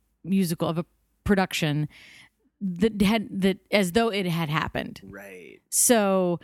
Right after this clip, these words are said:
Speaker 1: he, you know, brought us all together and we all put on these crazy costumes and we all sort of inhabited these characters. It was very method. And he took these, you know, huge photos and, uh, and that was that. And then,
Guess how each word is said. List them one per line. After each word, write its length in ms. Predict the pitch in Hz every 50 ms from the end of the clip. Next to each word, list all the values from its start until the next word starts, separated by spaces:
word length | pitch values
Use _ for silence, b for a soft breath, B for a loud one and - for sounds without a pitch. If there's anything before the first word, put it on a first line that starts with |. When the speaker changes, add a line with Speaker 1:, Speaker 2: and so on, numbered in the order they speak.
| B B B B
Speaker 1:
he, 680 | B - - 240 233 220 220 214 208 202 202 196 180 - -
you 100 | 185 220
know, 140 | 202 180 170
brought 220 | 156 202 214 214 220
us 100 | 208 196
all 120 | 202 190
together 460 | 185 180 170 175 170 156 170 170 165
and 140 | 160 160 160
we 80 | 160 160
all 160 | 160 165 160
put 100 | 175 190
on 140 | 185 180 175
these 100 | 156 -
crazy 300 | - 180 165 160 175 170
costumes 560 | 165 160 151 143 - 165 160 156 160 160 151
and 280 | 165 156 156 156 151
we 120 | 160 160 160
all 120 | 156 156
sort 160 | 151 - 180
of 60 | 165 160
inhabited 520 | 151 147 156 175 175 165 180 170 165 151
these 220 | 151 151 151 143
characters. 640 | - - 175 160 151 151 147 - 160 143 147 147 151
It 40 | 165
was 80 | 170 170
very 180 | 165 202 185
method. 440 | 170 160 160 160 - 156 151 147 147 B B B B B B B 139 B B B B
And 480 | - 202 196 185 185 185 180 180 180 180
he 220 | - - - 226
took 200 | 180 202 208 - -
these, 320 | 214 196 190 165 - -
you 60 | 190
know, 80 | 165 160
huge 520 | 156 - - 254 254 254 254 247 208 -
photos 880 | - 202 185 185 185 190 185 180 180 180 180 175 175 175 165 160 - - _ _ _ _ _ _ _ _ _ _ _ _ _ _ _ _ _ - - -
and, 560 | - 180 170 160 156 156 156 156 156 156 151 -
uh, 300 | - 165 165 160 151 151
and 140 | - 160 165
that 100 | 151 - -
was 120 | 170 160
that. 320 | - 254 233 - - - -
And 200 | - 185 180 180
then, 400 | 175 175 170 170 170 170 170 160